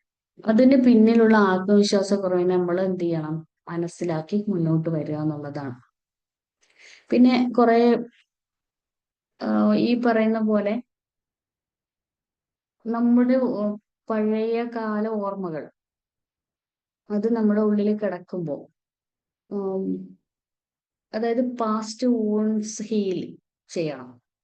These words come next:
അത് നമ്മുടെ ഉള്ളിൽ പൺ-, കുഞ്ഞുകാലത്തെ കാര്യങ്ങൾ നമ്മുടെ ഉള്ളിൽ കിടക്കുകയാണെങ്കിൽ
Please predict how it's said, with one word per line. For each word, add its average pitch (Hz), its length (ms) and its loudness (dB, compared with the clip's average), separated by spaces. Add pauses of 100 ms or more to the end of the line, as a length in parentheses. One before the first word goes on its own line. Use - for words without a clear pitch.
(120)
അത് 233 420 -2
നമ്മുടെ 208 280 2
ഉള്ളിൽ 208 340 -2
പൺ-, 208 460 -2
കുഞ്ഞുകാലത്തെ 226 920 -6
കാര്യങ്ങൾ 202 440 -6
നമ്മുടെ 196 360 -4
ഉള്ളിൽ 190 400 -6
കിടക്കുകയാണെങ്കിൽ 165 960 -6